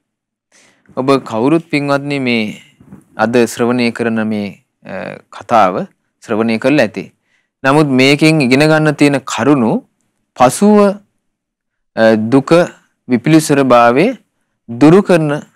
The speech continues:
තමන්ගේ ජීවිතේ හටගන්නා අනාගතයේ දුක හඳුනාගෙන ඒ දුරු කිරීම පිණිස මේ, අ,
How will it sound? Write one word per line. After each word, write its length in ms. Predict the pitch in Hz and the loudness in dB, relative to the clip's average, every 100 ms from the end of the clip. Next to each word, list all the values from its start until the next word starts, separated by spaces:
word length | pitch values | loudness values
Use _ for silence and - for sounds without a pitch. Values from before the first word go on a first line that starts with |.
| _ _ _ _ _ _ - | _ _ _ _ _ _ 0
තමන්ගේ 420 | 127 147 147 135 | 2 4 4 2
ජීවිතේ 600 | 123 131 139 131 135 131 | 4 4 4 0 0 0
හටගන්නා 640 | 113 123 123 123 127 127 110 | -2 -4 0 0 0 0 0
අනාගතයේ 640 | 107 123 151 160 160 143 | 2 2 2 0 -2 -2
දුක 300 | 113 131 131 | -2 -2 -2
හඳුනාගෙන 640 | 139 113 131 139 110 104 151 196 _ | -4 -4 -2 0 0 -2 -6 -10 _
ඒ 180 | - 120 | -2 -2
දුරු 280 | 117 123 151 | 0 0 -2
කිරීම 380 | 151 127 117 101 | -2 -4 -4 -6
පිණිස 320 | 95 98 - 190 _ _ | -8 -10 -10 -12 _ _
මේ, 460 | 113 107 104 98 - _ _ _ | -6 -4 -4 -6 -14 _ _ _
අ, 100 | - | -12